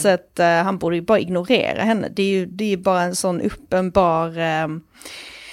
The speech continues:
uppenbart bevis på extrem svartsjuka och ägande, eh, känslor som hon har,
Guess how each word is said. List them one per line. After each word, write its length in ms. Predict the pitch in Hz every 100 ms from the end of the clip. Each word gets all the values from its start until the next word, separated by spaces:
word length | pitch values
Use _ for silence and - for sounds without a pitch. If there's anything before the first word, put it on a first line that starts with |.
| - - - _ _ _
uppenbart 540 | 226 226 220 196 180 -
bevis 520 | 202 196 180 175 -
på 280 | - 180 170
extrem 540 | 170 - - - 175
svartsjuka 920 | 180 202 190 - - 180 165 - 156
och 260 | 151 - - -
ägande, 960 | 196 196 165 143 160 156 127 113 185 - _ -
eh, 540 | - - 139 - -
känslor 580 | - 185 151 - 160 175 _
som 180 | - 196
hon 200 | 175 180
har, 200 | 170